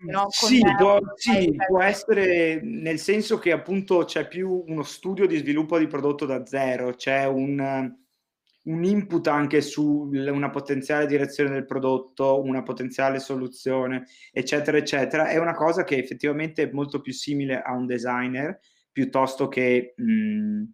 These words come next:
Speaker 2: piuttosto che a un, ad un developer. Poi chiaramente nella mia esperienza, ma penso in, in generale, tutto il team è partecipe delle,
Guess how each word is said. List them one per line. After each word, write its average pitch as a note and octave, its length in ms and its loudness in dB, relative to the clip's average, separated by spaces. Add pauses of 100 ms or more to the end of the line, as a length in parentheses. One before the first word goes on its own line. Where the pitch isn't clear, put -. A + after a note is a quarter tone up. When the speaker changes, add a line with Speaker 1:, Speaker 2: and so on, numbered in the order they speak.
(600)
Speaker 2:
piuttosto C3 380 0
che B2+ 260 2
a B2 180 0
un, A#2 240 0
ad A2+ 560 -4
un B2+ 100 2
developer. A2+ 480 0
Poi E3 140 0
chiaramente C#3+ 720 0
nella A#2+ 180 -4
mia B2 140 0
esperienza, C#3 760 -2
ma C3 180 -2
penso - 540 -6
in, A2 180 -4
in A2+ 200 -2
generale, A#2 640 0 (220)
tutto - 280 0
il C#3 100 0
team D#3 240 0
è B2 80 0
partecipe A#2+ 580 -4
delle, A2 840 -4